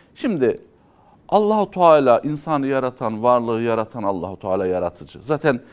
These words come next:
yaratıcıya inanmayanla şu an bizim işimiz yok. Çünkü biz bu programda ilahi dünya görüşünün temel dinamiklerini, temel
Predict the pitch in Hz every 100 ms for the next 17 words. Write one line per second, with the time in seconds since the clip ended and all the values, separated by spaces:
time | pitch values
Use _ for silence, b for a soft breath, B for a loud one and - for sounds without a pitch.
0 | B 131 143 139 139 135 135 123 143 127
1 | 110 110 107 107 - 127 104 110 117 107
2 | - 240 180 92 - - 117 131 135 -
3 | B B B - 135 - 127 110 113 117
4 | 131 165 185 B B _ 127 127 127 139
5 | 180 123 117 107 98 90 90 90 - 101
6 | 95 - 98 113 107 90 b b b b
7 | _ 113 104 98 95 92 90 90 117 -
8 | 95 104 117 110